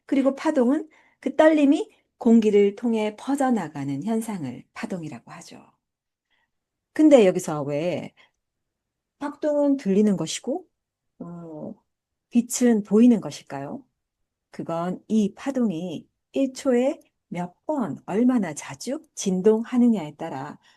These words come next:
주파수가 달라지기 때문이에요. 주파수에 따라서 어떤 것은, 음, 뭐, 귀, 어떤 것은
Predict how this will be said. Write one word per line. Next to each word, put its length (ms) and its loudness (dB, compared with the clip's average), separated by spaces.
주파수가 680 -10
달라지기 640 -12
때문이에요. 580 -4
주파수에 520 0
따라서 640 -4
어떤 340 -10
것은, 640 -10
음, 200 -12
뭐, 300 -8
귀, 300 -10
어떤 280 -4
것은 420 -10